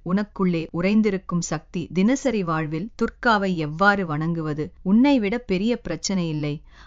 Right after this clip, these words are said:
ஆனால் அந்த பிரச்சனையை வெல்ல ஒரு சக்தி உன்னுள் இருக்கிறது. அந்த சக்தி துர்கா. துர்கா அப்படின்னா யாரு? ஒரு சரித்திர கதையா இல்ல, நம் உள்ளே உறைந்திருக்கும் தாயின் சுடரான போராளி சக்தி. இந்த வீடியோ உன்னுள் உறைந்திருக்கும் துர்காவை அழைக்கும் ஒரு பயணம்.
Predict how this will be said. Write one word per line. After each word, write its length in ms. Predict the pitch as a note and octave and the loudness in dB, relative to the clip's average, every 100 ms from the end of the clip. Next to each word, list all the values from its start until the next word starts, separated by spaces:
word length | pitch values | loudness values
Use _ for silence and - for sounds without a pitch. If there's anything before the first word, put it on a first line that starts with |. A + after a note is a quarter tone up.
| - | -2
ஆனால் 380 | F#3 G#3 A3+ G3 | 2 4 4 2
அந்த 160 | E3+ | -2
பிரச்சனையை 560 | E3 F3+ F#3+ C4+ B3 G3 | -2 -4 -2 0 0 0
வெல்ல 340 | E3 E3+ A#3+ A3+ | 0 0 0 0
ஒரு 160 | E3+ | -2
சக்தி 400 | D#3+ E3+ - C#4+ B3+ | -4 -8 -6 -6 -2
உன்னுள் 360 | F#3 G#3+ A3+ F#3+ | 2 4 4 0
இருக்கிறது. 540 | E3 D#3 E3+ D#3+ E3+ | -2 -4 -4 -4 -4
அந்த 220 | E3 D3+ | -4 -4
சக்தி 360 | D3 D3+ - A#3 E4 - | -6 -8 -8 -8 -4 0
துர்கா. 360 | B3+ A#3+ A#3+ - - _ _ _ | 2 4 4 2 -6 _ _ _
துர்கா 400 | E3+ A3 G#3+ C4+ C4+ | -2 -2 4 6 8
அப்படின்னா 540 | G3+ - F#3 E3 E3 A#3+ F#3+ | 6 -2 -4 -4 -4 -2 -2
யாரு? 380 | D#3+ G3+ F3+ G#3 - - | 0 0 -2 -6 -10 -12
ஒரு 160 | F3 E3+ | -8 -6
சரித்திர 480 | - G3+ C#4+ - C#4+ C#4+ | -4 -4 -4 -2 -2 -2
கதையா 380 | G3 F3 F#3 F3+ | -4 -2 -2 -4
இல்ல, 320 | D3+ D3+ - | -4 -6 -8
நம் 220 | E3+ F3+ F#3 | -2 0 2
உள்ளே 280 | F#3+ A3 C4 | 0 0 0
உறைந்திருக்கும் 680 | F#3 F#3+ G3+ F#3+ E3+ E3+ E3+ | 0 -2 -2 -4 -6 -8 -4
தாயின் 400 | E3 F#3+ B3 A3+ | -2 0 0 -2
சுடரான 400 | A3+ F#3+ E3+ E3+ F#3 | -4 -4 -4 -6 -6
போராளி 500 | F3+ F#3+ G3+ F#3 F3 | -4 -2 -2 -2 -4
சக்தி. 380 | - D#3 - D3+ - | -8 -12 -10 -12 -2
இந்த 220 | F3+ E3 | -2 -2
வீடியோ 420 | D#3 F#3 G3 E3+ F3 - - - - | -4 -4 -2 -4 -6 -8 -18 -20 -4
உன்னுள் 300 | G3 G3+ F#3 - | 2 2 2 -4
உறைந்திருக்கும் 800 | F3+ G#3+ B3 A3 F3 - F3+ A3 | -4 0 2 0 -4 -8 -10 -6
துர்காவை 540 | G3 G3+ - B3+ A#3 G3 | -6 -6 2 2 2 -2
அழைக்கும் 460 | D#3 E3 - G3 | -4 -6 -6 -4
ஒரு 160 | A3 D#3+ | -4 -6
பயணம். 380 | D#3+ D#3+ D#3 D3+ | -6 -6 -4 -6